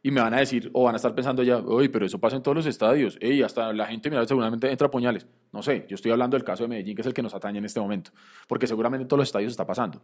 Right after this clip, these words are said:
Entonces, ahí ya se entra a revisar más la estructura de qué está pasando con nuestro fútbol y con la sociedad. Pero ese no es el punto, porque aquí clases de moralismo no vamos a dar. Luego dice, eh, lo que se condo-, se conoce como conducta impropia.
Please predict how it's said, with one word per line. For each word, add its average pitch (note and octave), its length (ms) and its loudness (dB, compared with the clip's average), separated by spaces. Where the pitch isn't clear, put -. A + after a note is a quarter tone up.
Entonces, - 160 -10
ahí A2+ 80 0
ya A2+ 100 4
se B2+ 80 -2
entra B2+ 200 6
a - 20 8
revisar B2 360 4
más A#2 220 -2
la C3 120 0
estructura B2 500 -2
de A#2+ 60 0
qué B2 80 -6
está A2+ 140 -4
pasando A#2+ 280 -2
con B2+ 80 -2
nuestro G#2 220 -8
fútbol A2 260 -2
y - 20 -6
con A#2 100 -2
la G#2 80 -2
sociedad. F#2+ 360 -4
Pero A#2+ 160 0
ese B2+ 100 -2
no B2 60 -2
es B2 80 0
el B2+ 80 0
punto, B2+ 260 0
porque B2+ 200 -2
aquí G2 360 -4
clases A#2 300 2
de A#2 60 0
moralismo F#2 420 -2
no G#2 60 0
vamos G#2 180 0
a A2 60 4
dar. G2+ 160 2
Luego D3+ 280 12
dice, D3 360 10
eh, C#3 800 10
lo D#3 220 10
que D3 100 6
se C3+ 120 0
condo-, C#3 500 6
se C#3 140 2
conoce C3+ 280 6
como D#3+ 200 6
conducta C3 340 4
impropia. C3+ 440 6